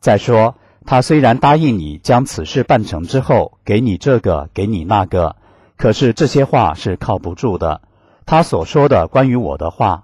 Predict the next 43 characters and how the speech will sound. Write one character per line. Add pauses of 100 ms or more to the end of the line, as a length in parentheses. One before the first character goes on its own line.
(160)
一
句
真
的
也
没
有。 (420)
日
后
你
们
二
人
会
发
生
很
大
的
懊
悔， (420)
那
时
你
们
最
好
从
此
真
正
的
忏
悔， (240)
好
好
的
学
佛。 (400)
即
使
不
然，